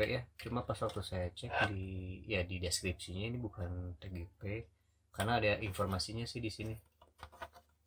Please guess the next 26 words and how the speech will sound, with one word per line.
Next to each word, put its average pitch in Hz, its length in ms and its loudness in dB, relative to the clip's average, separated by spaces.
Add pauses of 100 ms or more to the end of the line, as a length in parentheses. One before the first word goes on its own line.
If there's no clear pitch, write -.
(220)
Nah, 92 160 0 (1400)
agak 95 320 0
susah - 400 0
dibaca 90 240 2
ya 104 160 4
kalau 92 160 4
di 92 80 2
kamera. 87 400 2 (480)
Jadi 98 80 0
saya 95 160 4
bacain 87 320 4
aja. 92 320 2
Di 104 80 -2
sini 117 240 2
ada 120 160 6
tulisannya, 107 400 2 (920)
eh, 98 280 8
visor 101 400 8 (160)
buat 107 320 6
beat 113 300 2 (180)
pop - 240 12 (320)
sama 90 640 -2
visor 104 520 2 (340)
buat 90 320 4
Vario 90 560 2
ya, 87 100 0